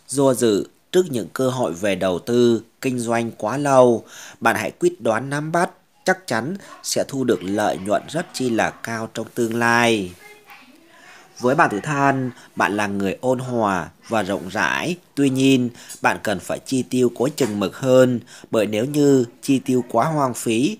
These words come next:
thì dù có kiếm được tiền nhiều đến đâu đi nữa thì một ngày nào đó bạn cũng sẽ rơi vào tình cảnh túng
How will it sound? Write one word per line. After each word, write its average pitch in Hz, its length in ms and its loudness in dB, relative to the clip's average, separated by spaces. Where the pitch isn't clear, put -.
thì 107 180 -2
dù 95 180 0
có 110 220 -6
kiếm 175 280 -4
được 117 180 0
tiền 92 400 -4
nhiều 110 240 2
đến 107 240 -6
đâu 127 200 -2
đi 120 180 0
nữa 110 440 -4
thì 101 440 2
một 98 200 -4
ngày 98 200 -4
nào 92 240 -4
đó 90 380 -2
bạn 101 200 -2
cũng 90 160 -12
sẽ 90 200 -6
rơi 120 240 0
vào 95 160 -4
tình 85 300 -8
cảnh 90 400 -6
túng 123 180 -4